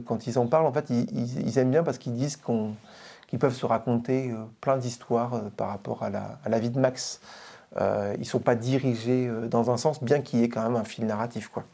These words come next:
Mais voilà, il y a un côté un peu comme ça.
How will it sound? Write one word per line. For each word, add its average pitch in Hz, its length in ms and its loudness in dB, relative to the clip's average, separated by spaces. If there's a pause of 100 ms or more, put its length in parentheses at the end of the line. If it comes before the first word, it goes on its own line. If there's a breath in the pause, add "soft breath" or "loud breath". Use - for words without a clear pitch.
(680 loud breath)
Mais 104 180 0
voilà, 107 260 2
il 104 80 -6
y 107 60 0
a 104 60 4
un 101 60 -2
côté 110 340 -2
un 107 100 0
peu 120 140 -4
comme 117 180 -6
ça. - 160 -8